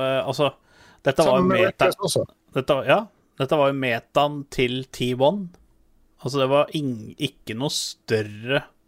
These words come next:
Speaker 1: mulighet for at de skulle vinne ennå, rett og slett. Det var metaen deres, det var alt. Men de spilte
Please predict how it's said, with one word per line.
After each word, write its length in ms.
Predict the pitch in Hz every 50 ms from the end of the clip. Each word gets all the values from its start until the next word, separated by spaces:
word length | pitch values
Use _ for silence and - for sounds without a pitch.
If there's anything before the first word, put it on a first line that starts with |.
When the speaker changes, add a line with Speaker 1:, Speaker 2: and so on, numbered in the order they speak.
| _ _ _ _ _ _ _ _ _ _ _ _ _ _ _ _ _ _ _ _ _ _ _ _ _ _ -
Speaker 1:
mulighet 600 | 143 131 123 110 117 127 131 - _ _ - -
for 220 | - - 139 131
at 80 | - -
de 80 | 113 113
skulle 240 | - - 123 117
vinne 240 | 104 98 107 113 110
ennå, 220 | 113 110 117 139 156 - - - - -
rett 160 | 127 127 -
og 80 | 135 151
slett. 160 | 160 - -
Det 80 | 131
var 80 | 127 123
metaen 480 | 120 117 113 107 - - 131 120 120 123
deres, 300 | 127 135 135 - - -
det 160 | - - 120
var 160 | 120 117 120
alt. 240 | 135 160 175 - - - - - - - - - -
Men 80 | 127 135
de 80 | 147
spilte 480 | 160 - - - 131 117 110 - - 151